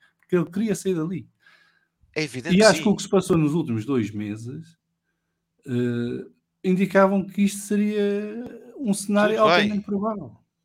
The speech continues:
Speaker 2: Claro que
Speaker 1: Só
Speaker 2: sim.
Speaker 1: na Alpine é que não perceberam.
Speaker 2: Na Alpine não percebem muitas coisas, infelizmente,
Speaker 1: Mas
Speaker 2: nesta
Speaker 1: adiante,
Speaker 2: altura.
Speaker 1: eh, a verdade é que Alonso vai então para a Aston Martin, para a próxima temporada.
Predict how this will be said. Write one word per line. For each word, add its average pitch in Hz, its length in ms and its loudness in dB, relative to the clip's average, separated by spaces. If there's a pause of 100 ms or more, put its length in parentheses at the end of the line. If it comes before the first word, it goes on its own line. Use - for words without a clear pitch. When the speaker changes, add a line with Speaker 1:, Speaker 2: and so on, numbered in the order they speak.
Speaker 2:
Claro 165 260 2
que - 80 -6
Speaker 1:
Só 202 100 2
Speaker 2:
sim. 202 40 4
Speaker 1:
na 196 80 6
Alpine 202 300 2
é 190 40 0
que 202 60 -4
não 196 80 0
perceberam. 190 520 -8 (1500)
Speaker 2:
Na 135 80 -2
Alpine 151 240 -2
não 156 60 -8
percebem 147 260 -2
muitas 127 240 -8
coisas, 98 340 -10
infelizmente, 117 340 -10
Speaker 1:
Mas 175 160 4
Speaker 2:
nesta 160 240 6
Speaker 1:
adiante, - 160 -6
Speaker 2:
altura. - 200 -12
Speaker 1:
eh, 151 520 6
a 202 40 -4
verdade 196 240 4
é 180 40 2
que 202 80 2
Alonso 175 460 2
vai 147 240 4
então 120 440 0
para 127 120 0
a 123 40 2
Aston 120 180 -6
Martin, 131 640 -6
para 113 100 -6
a - 20 -12
próxima 117 320 -8
temporada. 131 580 -8